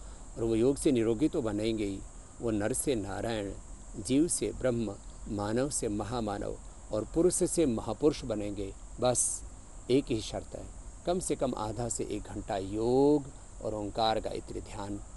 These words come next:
अवश्य करें। मैं तीन बातें कहना चाहता हूँ। यदि हम प्राणायाम करते हैं तो हमारा जो recovery rate है उसको हम नाइंटी नाइन परसेंट तक ले जा सकते हैं within seven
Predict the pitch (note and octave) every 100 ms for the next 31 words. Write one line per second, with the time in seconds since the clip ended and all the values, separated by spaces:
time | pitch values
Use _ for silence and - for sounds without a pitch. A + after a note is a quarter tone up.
0 | - - G2 G#2+ - - A2 - - -
1 | - - - - A#2 B2+ D#3 E3+ B2 A2+
2 | A2+ - - - - - - - - -
3 | - - - - - - - C#3+ F3+ F#3+
4 | F3 B2+ B2 B2 A#2 - - - - -
5 | - - - - - - - - C3+ C3
6 | C3+ C#3+ C#3 - - - - - C3+ E3
7 | F3 F3+ A#2 - F3 G3+ G3+ G3+ A#2+ G2+
8 | A2 - C3 - F3 D3 D3+ C3 D#3 D#3+
9 | D3+ B2 D3 D#3 B2+ C3 - A#2 A2 G#2
10 | A2+ - G#2+ - D3+ A#3 - - - -
11 | A#2+ C3 F3+ F#3+ - - - - - -
12 | - D#3+ D#3+ E3 G3+ B3